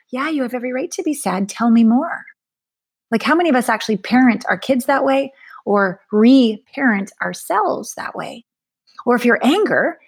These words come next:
a-, and angry, it's same thing. "Tell me what's out of alignment. Tell me what's out of integrity. Tell me where your values are not being honored. Tell me more,"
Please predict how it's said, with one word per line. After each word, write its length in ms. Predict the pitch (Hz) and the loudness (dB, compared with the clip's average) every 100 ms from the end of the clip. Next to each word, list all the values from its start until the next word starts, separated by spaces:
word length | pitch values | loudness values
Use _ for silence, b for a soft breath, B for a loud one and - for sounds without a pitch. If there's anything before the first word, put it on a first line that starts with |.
| b - | b -2
a-, 40 | |
and 300 | 240 220 226 | 0 2 0
angry, 600 | 233 370 440 214 196 254 B B B | 2 2 0 0 -2 -4 B B B
it's 220 | - - - | -4 -4 -14
same 220 | - 311 320 | -2 0 2
thing. 300 | 466 381 196 | 2 2 2
"Tell 360 | - 285 392 | -2 0 2
me 120 | 466 254 | 4 4
what's 200 | 269 302 | 2 2
out 100 | 311 | 0
of 60 | |
alignment. 520 | 302 320 508 285 - - _ | 2 0 2 -2 -2 -12 _
Tell 260 | - 359 539 | 0 2 2
me 100 | 311 | -2
what's 160 | 247 | -2
out 100 | 277 | -2
of 60 | 269 | -2
integrity. 460 | 294 330 359 320 202 | -2 -4 -2 -4 -4
Tell 340 | - 302 415 | 0 2 2
me 140 | 403 | 0
where 140 | 247 254 | 0 0
your 140 | 254 | 0
values 400 | 247 254 302 262 | 2 2 2 0
are 60 | 254 | 0
not 160 | 247 | 0
being 140 | 269 254 | 0 0
honored. 300 | 330 285 208 | 0 -2 -4
Tell 340 | - 294 320 | -2 2 2
me 140 | 320 302 | 2 2
more," 420 | 294 381 208 254 | 0 0 0 -2